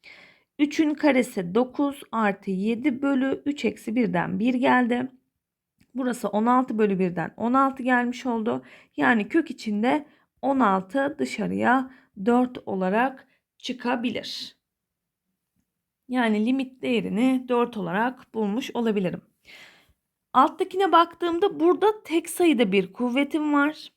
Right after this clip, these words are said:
Kuvvet tek sayıdaysa bunu dışarıya negatif de atabilirim. Hani mantığım bu sadece.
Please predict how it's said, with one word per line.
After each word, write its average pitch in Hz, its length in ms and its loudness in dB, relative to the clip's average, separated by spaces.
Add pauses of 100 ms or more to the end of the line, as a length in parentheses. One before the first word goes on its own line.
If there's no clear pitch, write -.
(1000)
Kuvvet 285 440 2
tek 302 180 -2
sayıdaysa 285 760 -2
bunu 302 360 -4
dışarıya 277 400 -4
negatif 294 600 -2
de 254 80 -4
atabilirim. 190 680 -6 (100)
Hani 170 140 -6
mantığım 240 640 0
bu 254 60 -4
sadece. 190 640 -2